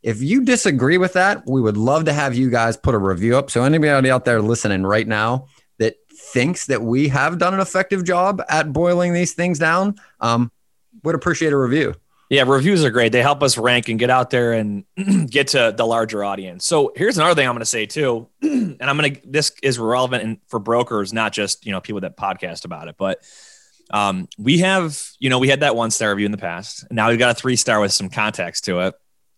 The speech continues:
Speaker 2: So I had a, uh, an old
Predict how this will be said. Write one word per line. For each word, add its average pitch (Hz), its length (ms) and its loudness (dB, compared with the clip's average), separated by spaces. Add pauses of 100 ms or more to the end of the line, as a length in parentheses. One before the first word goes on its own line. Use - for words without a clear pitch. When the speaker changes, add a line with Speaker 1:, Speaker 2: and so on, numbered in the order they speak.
(960)
Speaker 2:
So 131 500 4
I 127 140 2
had 139 180 4
a, 113 320 4
uh, 92 340 -2 (100)
an 113 100 -4
old 117 320 0